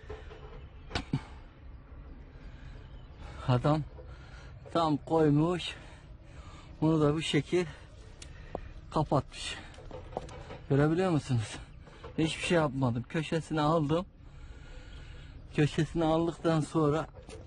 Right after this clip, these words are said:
kapağı açtım. Ve karşımda. Bakın. Buraları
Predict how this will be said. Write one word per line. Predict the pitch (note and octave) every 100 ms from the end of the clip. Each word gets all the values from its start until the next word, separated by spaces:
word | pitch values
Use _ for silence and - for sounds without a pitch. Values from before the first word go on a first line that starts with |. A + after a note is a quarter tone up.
| -
kapağı | - E3+ - C#3 C#3+
açtım. | E3 - - E3+ F3+ E3 - - - - - - - - - - - - - - - C#3
Ve | D3 D#3+ - -
karşımda. | - C3+ B2 - A#2+ A#2 G#2+ - - - - - - - - - - - - - - - - - - - - - - - - - - - - - - - - - - - - - - - - - - - - - - -
Bakın. | A#2+ - A2+ - - - - - - - - - - - - -
Buraları | B2+ B2 B2 C3